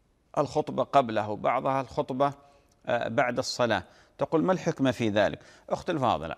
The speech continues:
أولا لا بد أن نعلم، ولا بد على كل مسلم أن يعلم وأن، آه، يقر بقلبه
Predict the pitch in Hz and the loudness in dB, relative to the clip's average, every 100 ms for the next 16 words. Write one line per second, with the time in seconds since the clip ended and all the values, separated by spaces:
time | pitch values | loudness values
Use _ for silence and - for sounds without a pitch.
0 | - 202 147 98 73 147 175 180 156 131 | 2 4 4 0 0 0 2 0 0 0
1 | 151 135 85 80 - - _ 104 143 156 | 2 0 -2 -6 -10 -20 _ 0 0 0
2 | 139 139 143 143 156 143 147 147 156 147 | 2 2 2 2 0 0 0 0 0 0
3 | 139 135 139 113 87 82 - _ _ _ | 2 2 4 4 2 -4 -8 _ _ _
4 | 123 127 139 143 135 - 120 113 107 - | 2 4 4 4 0 2 4 6 4 0
5 | 127 - 180 151 131 120 123 - 139 98 | -2 2 2 2 0 -4 -4 0 0 0
6 | 90 98 | -4 -8